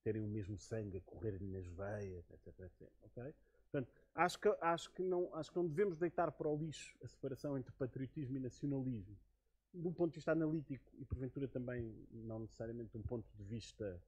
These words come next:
eh, da nossa ação cívica, mas isso, de novo, depende de cada qual. Eu, para mim é muito diferente o nacionalismo anticolonial que levou à independência da Índia,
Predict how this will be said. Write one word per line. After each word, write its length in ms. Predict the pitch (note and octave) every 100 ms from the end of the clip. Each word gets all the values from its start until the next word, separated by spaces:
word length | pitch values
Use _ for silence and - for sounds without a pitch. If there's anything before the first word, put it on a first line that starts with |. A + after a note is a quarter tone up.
| _ _ _ _
eh, 260 | G#2 F#2 G2 _ _ _ _
da 120 | G2+ G#2
nossa 280 | G#2 -
ação 220 | A2+ B2 A#2
cívica, 400 | - A3 D4+ -
mas 100 | A2
isso, 160 | A2+ -
de 100 | A#2+
novo, 220 | B2+ G2 _
depende 180 | A#2 F#2+
de 220 | - -
cada 240 | - F2 G2
qual. 340 | G2+ A#2+ F3+
Eu, 320 | - A2+ A2 - - _ -
para 100 | A2+
mim 120 | A#2+
é 80 | A#2+
muito 240 | B2 A2+
diferente 440 | A#2 A2+ B2 A#2+ A2+
o 40 |
nacionalismo 580 | A2+ - A2+ A2+ A2+ A#2
anticolonial 960 | A2 A2+ - A#2 A#2 A2+ A#2 A#2 A2 - - -
que 80 | B2+
levou 180 | G#2+ A#2+
à 60 |
independência 540 | A2+ - A2 A#2 - A#2
da 120 | A#2
Índia, 600 | B2 C3+ C3 G#2+ G#2+ F#2+